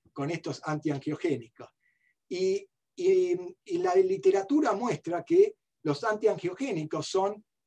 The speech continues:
eh, producen in, eh, eh, en forma, eh, in vitro, eh, pueden producir una inhibición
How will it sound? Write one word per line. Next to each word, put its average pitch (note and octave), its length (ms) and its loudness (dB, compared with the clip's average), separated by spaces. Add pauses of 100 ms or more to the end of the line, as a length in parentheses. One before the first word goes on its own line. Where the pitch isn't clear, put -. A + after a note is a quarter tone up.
(120)
eh, D3 180 0
producen F#3 500 4
in, D#3+ 220 0
eh, F#3 80 -2
eh, D3+ 560 0
en D3 300 -4
forma, F#3 500 0 (280)
eh, C#3+ 540 0
in D#3 160 -4
vitro, E4 540 -2 (120)
eh, C#3 200 -2
pueden F3+ 300 0
producir E3 500 2 (380)
una F#3 240 2
inhibición F3+ 640 2